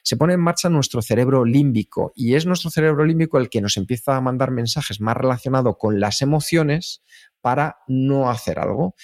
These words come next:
y buscar otras cosas que te den beneficio en el corto plazo. Y es justo en ese momento donde termina impactando de mala manera, de malas maneras en nuestro rendimiento laboral,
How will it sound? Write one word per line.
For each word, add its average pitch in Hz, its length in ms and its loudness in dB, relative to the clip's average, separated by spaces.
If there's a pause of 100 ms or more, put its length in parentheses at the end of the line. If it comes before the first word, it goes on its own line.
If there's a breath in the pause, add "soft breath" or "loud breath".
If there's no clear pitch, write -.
(140)
y 175 80 2
buscar 185 340 2
otras 208 300 0
cosas 196 480 0
que - 180 0
te 120 140 0
den 139 340 0
beneficio 120 600 0
en 123 80 0
el 98 100 -2
corto - 300 -4
plazo. - 400 -8 (520 loud breath)
Y 127 140 4
es 127 100 2
justo 139 300 0
en 123 60 0
ese 143 160 0
momento 151 580 0 (260 soft breath)
donde 123 220 0
termina 139 580 0
impactando 131 960 -2
de 123 260 -2
mala 120 340 0
manera, 131 480 0
de 120 120 -2
malas 113 280 -2
maneras 120 540 0 (380 soft breath)
en 185 180 0
nuestro 196 320 -2
rendimiento 120 460 0
laboral, - 600 -4